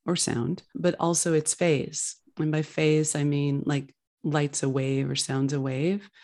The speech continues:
And it's where you are in the wave, the crest or the trough. And so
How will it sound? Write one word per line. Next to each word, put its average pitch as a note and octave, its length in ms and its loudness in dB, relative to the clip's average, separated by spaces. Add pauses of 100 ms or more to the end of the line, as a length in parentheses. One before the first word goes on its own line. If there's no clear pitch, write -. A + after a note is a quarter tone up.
(340)
And E3 120 4
it's E3 200 2
where E3 240 2
you D#3+ 220 2
are D3 140 2
in C#3 80 0
the C#3 80 0
wave, C3+ 420 -2
the - 80 -8
crest - 560 -2
or C3 60 -4
the B2+ 120 -6
trough. C3+ 760 -2
And C#3+ 220 0
so D3 340 2